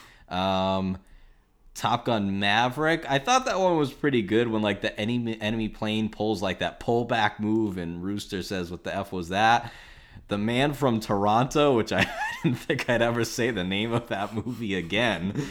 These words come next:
but that one has it. Thirteen Lives has it for no reason at all. Fall has it.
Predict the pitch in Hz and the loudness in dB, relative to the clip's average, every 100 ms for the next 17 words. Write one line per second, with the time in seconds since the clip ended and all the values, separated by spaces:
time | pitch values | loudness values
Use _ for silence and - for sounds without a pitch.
0 | - 185 - 104 98 98 113 123 123 113 | -8 -10 -2 2 2 2 4 4 2 -2
1 | 107 107 107 110 107 104 - - - - | 0 0 0 2 2 0 -4 -20 -20 -20
2 | - - - 135 139 - 135 117 107 113 | -20 -10 0 2 2 0 0 2 4 4
3 | 117 110 - 110 113 101 110 107 - 92 | 2 0 2 4 4 2 2 2 0 -4
4 | 90 98 82 82 82 85 82 80 78 78 | -2 -2 -2 -4 -4 -6 -6 -2 -2 0
5 | 80 78 - - - - - 131 160 185 | -2 -4 -16 -20 -20 -12 0 6 8 8
6 | 165 98 95 87 85 92 101 110 | 6 4 2 2 0 0 0 0